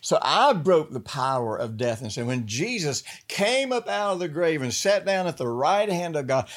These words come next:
I came up out of the grave. I said, in other words, in other words, you're harmonizing every single aspect of who you are, what you have, and what you can do with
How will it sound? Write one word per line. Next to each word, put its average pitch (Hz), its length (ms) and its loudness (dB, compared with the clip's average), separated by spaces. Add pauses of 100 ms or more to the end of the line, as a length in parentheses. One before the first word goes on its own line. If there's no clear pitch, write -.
I 165 220 4
came 165 340 0
up 151 160 0
out 147 120 2
of 131 60 -2
the 127 60 -4
grave. 117 140 0
I 151 100 2
said, 185 200 -6 (180)
in 185 80 0
other 277 160 0
words, 214 240 0 (340)
in 196 120 2
other 254 120 0
words, 170 180 0
you're 240 140 -2
harmonizing 151 1400 -4 (560)
every 240 800 -2 (120)
single 214 1000 -2 (160)
aspect 170 680 -2 (360)
of 139 300 2
who 165 220 0
you 233 280 -2
are, 120 500 0 (500)
what 147 380 0
you 240 220 -6
have, 120 500 -4 (260)
and 170 300 0
what 165 300 0
you 220 180 -10
can 180 260 -8
do 127 440 -2 (200)
with 156 720 0